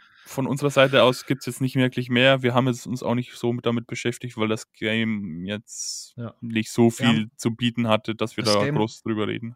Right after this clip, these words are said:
Speaker 2: Ja.
Speaker 1: könnten.
Speaker 2: Das Game hatte nicht viel zu bieten, plus wir hatten eben unseren Stress, dass wir arbeitstechnisch absolut nicht auf einer Ebene waren diese Woche.
Speaker 1: Ja.
Speaker 2: Das ist das erste Mal, dass wir jetzt tatsächlich so reden.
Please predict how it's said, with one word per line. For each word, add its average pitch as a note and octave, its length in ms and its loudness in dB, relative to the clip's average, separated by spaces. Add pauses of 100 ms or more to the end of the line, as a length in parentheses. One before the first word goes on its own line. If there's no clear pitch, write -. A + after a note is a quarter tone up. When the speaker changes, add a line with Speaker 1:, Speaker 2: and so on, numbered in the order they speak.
(100)
Speaker 2:
Ja. C3+ 100 -14
Speaker 1:
könnten. - 260 -18 (140)
Speaker 2:
Das - 340 -8
Game C#3+ 220 -2
hatte D#3 180 -2
nicht D#3 220 -4
viel C#3+ 920 -2 (460)
zu C3+ 220 -8
bieten, D3 580 -4
plus D3 460 -6
wir C#3 180 -4
hatten C3+ 220 -8
eben C3 320 -6
unseren B2+ 420 -6
Stress, - 480 -8
dass - 220 -12
wir A#2+ 320 -6
arbeitstechnisch C3 800 -8
absolut C3 340 -16
nicht C3+ 160 -12
auf C3 140 -14
einer B2+ 180 -8
Ebene C3 340 -8
waren A2 160 -8
diese A#2 240 -12
Woche. D3 320 -12 (240)
Speaker 1:
Ja. G#2 120 -8 (400)
Speaker 2:
Das B2+ 120 -10
ist C3 80 -6
das - 20 -6
erste D3+ 240 -2
Mal, D#3+ 100 2
dass C3 140 -4
wir D3+ 60 0
jetzt D3 100 -4
tatsächlich C#3+ 460 -4
so C#3 140 -4
reden. C#3+ 540 -2